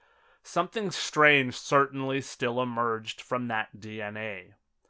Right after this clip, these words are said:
The D N A belonged to a male, which seemed pretty contradictory to everything that Sherry was saying about the two women that had kidnapped her and about her entire ordeal.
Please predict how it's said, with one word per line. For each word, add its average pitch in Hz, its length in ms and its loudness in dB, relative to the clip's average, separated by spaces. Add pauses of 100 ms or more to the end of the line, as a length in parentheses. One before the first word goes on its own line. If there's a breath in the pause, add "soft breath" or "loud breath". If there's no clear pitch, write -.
(360 soft breath)
The 131 80 0
D 143 240 4
N 139 100 6
A 151 160 6
belonged 131 540 2
to 135 180 -2
a 123 60 0
male, 127 680 0
which 127 300 -4
seemed 147 560 -4 (140)
pretty 185 380 -4
contradictory 135 1120 -2
to 135 280 -6 (100)
everything 156 760 -2
that 151 180 -6
Sherry 123 480 -2
was 120 200 -6
saying 107 640 -4 (320 loud breath)
about 131 280 6
the 127 80 -2
two 135 280 -4
women 113 760 -2 (200)
that 127 140 0
had 127 200 -2
kidnapped 120 560 -4
her 98 340 -6
and 123 480 -4
about 120 360 -2
her 127 160 2
entire 107 640 -2
ordeal. 107 640 -6